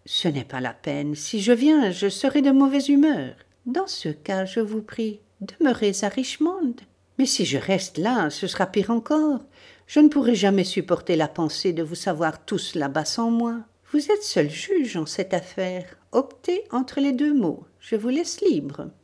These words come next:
Les promeneurs arrivèrent bientôt. Pour quelqu'un d'entre eux,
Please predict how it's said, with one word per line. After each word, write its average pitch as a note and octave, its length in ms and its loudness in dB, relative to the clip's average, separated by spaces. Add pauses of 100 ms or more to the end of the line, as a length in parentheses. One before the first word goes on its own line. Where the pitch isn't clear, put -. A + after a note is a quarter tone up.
(480)
Les C#3+ 120 -2
promeneurs F3 580 0
arrivèrent D#3+ 500 -2
bientôt. D3 600 -2 (220)
Pour D3 200 -6
quelqu'un D3+ 440 -2
d'entre C3+ 480 -6
eux, C4 260 -2